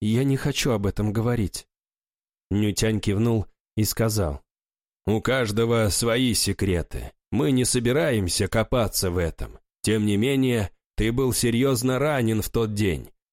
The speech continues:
Я ощущал, что давление на тебя было очень сильным. Как ты сейчас?» Юйхао сказал: «Мое тело уже в порядке, но мое духовное море было повреждено и немного сжалось.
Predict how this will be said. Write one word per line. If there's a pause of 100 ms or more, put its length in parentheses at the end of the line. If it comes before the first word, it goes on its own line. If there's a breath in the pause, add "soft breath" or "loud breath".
Я
ощущал,
что
давление
на
тебя
было
очень
сильным. (220)
Как
ты
сейчас?» (880)
Юйхао
сказал: (680)
«Мое
тело
уже
в
порядке, (260)
но
мое
духовное
море
было
повреждено
и
немного
сжалось.